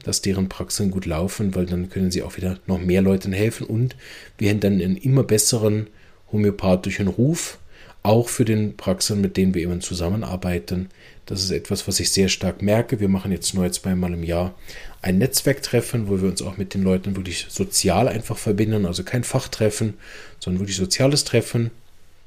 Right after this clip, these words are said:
Und das wird sehr geschätzt und, äh, ist, glaube ich, auch etwas sehr Zukünftiges, dass man als Homöopath eher diese Zentrum in so einem Netz sein kann,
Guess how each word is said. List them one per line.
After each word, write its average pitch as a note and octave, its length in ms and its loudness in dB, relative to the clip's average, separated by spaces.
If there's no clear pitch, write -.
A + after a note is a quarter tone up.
Und G2 120 -4
das F#2 160 -2
wird F#2+ 120 0
sehr G2+ 140 4
geschätzt - 600 0
und, G2 380 2
äh, F#2 380 0
ist, - 220 0
glaube G2+ 220 4
ich, - 100 -6
auch F#2+ 140 0
etwas - 340 -4
sehr F#2+ 160 4
Zukünftiges, A#2+ 800 0
dass G2 140 -6
man G2+ 120 0
als F#2 180 -2
Homöopath G2+ 600 2
eher B2+ 460 6
diese G#2 540 2
Zentrum C3+ 480 6
in B2 80 0
so A2+ 60 2
einem A2 180 4
Netz G#2 260 4
sein G2 260 6
kann, D3 360 6